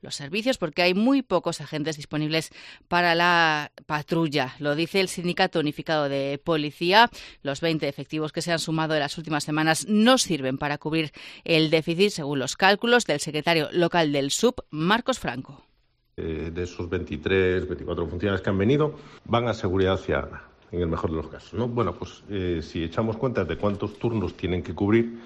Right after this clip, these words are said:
Speaker 2: pues evidentemente podemos sacar que en el mejor de los casos aumentaríamos en una, una patrulla, una patrulla de dos funcionarios cada turno, en el mejor de los casos.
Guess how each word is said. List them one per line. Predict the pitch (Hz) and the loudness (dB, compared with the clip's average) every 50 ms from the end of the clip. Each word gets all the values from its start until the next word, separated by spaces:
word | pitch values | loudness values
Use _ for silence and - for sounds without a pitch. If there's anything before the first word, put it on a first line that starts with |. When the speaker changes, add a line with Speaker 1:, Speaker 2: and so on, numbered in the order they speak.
| - - | -16 -12
Speaker 2:
pues | - 87 - | -10 -8 -4
evidentemente | 90 80 78 85 85 82 - 87 92 92 87 - 95 | -2 -2 0 0 0 -2 -2 -2 -2 -2 0 -2 -2
podemos | - - 90 87 90 90 87 | -2 0 -2 0 0 -2 -2
sacar | - 98 90 - 98 90 | -4 -4 -2 -2 -2 -2
que | - 107 107 | 0 0 2
en | 107 104 | 2 4
el | 101 104 107 104 | 4 4 4 4
mejor | 101 101 95 87 - - 131 127 110 98 | 4 4 2 2 2 2 2 2 2 2
de | 117 120 | 0 0
los | 110 85 - | 0 -2 -4
casos | - - 101 92 - - 104 98 95 - - - | -4 -4 -4 -4 -4 -6 -8 -8 -10 -14 -16 -8
aumentaríamos | - 95 101 101 101 92 87 101 92 85 95 101 107 107 107 | -4 0 2 2 2 2 2 0 2 2 4 4 4 2 2
en | 95 90 90 98 | 0 0 0 2
una, | 98 98 101 95 82 87 90 - | 2 2 2 0 0 -4 -8 -4
una | 110 110 107 104 98 | 0 2 2 2 2
patrulla, | - 92 - - 104 117 120 - 78 - - - - - | 2 0 0 2 2 2 2 2 -2 -6 -8 -16 -16 -10
una | - 87 80 - | -6 -6 -4 -4
patrulla | - 76 - 104 110 104 98 90 | -4 -6 -4 -2 0 2 2 2
de | 85 | 2
dos | 82 101 95 90 | 2 2 0 0
funcionarios | - - 98 87 - 98 95 101 104 104 113 117 117 - - - - - - | -2 -4 -4 0 0 2 2 2 2 2 2 0 0 -4 -14 -20 -20 -10 -2
cada | - 123 104 92 85 78 76 - | 0 0 0 0 0 -2 0 0
turno, | 117 104 80 76 71 64 - - - - | 0 0 0 -2 -4 -6 -8 -12 -10 -2
en | - 117 127 | 2 2 4
el | 123 107 | 4 4
mejor | 95 87 87 - 107 107 | 2 2 2 2 2 2
de | 107 | 2
los | 90 73 - - | 0 -2 -4 -2
casos. | - 85 80 - - - | -4 -4 -4 -4 -8 -16